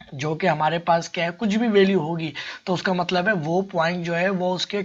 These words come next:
टर्मिनल यानी उसकी जो हेड है वो वाला पॉइंट है और उसका जो, अ, उसकी जो इनिशियल या टेल है वो हमेशा ओरिजिन पे होगी,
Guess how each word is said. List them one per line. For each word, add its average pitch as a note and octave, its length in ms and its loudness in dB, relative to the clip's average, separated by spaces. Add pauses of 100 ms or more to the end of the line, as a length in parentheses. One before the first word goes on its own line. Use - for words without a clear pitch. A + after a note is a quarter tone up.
टर्मिनल F3+ 640 0
यानी E3 360 -2
उसकी E3+ 260 -6
जो E3 120 -4
हेड E3 320 -4
है F#3+ 60 -2
वो E3+ 280 2
वाला F3 280 4
पॉइंट E3+ 360 -6
है F#3 60 -2
और E3 260 -2
उसका F3 240 -6
जो, F#3 180 -2 (640)
अ, D3+ 60 -6
उसकी D#3 340 -4
जो F#3 100 0
इनिशियल F3+ 500 0
या F3+ 180 0 (160)
टेल F#3 300 2
है F#3+ 120 2
वो D#3+ 220 -2
हमेशा D#3+ 380 -2
ओरिजिन D3 480 -6
पे C#3+ 120 -12
होगी, B2+ 260 -12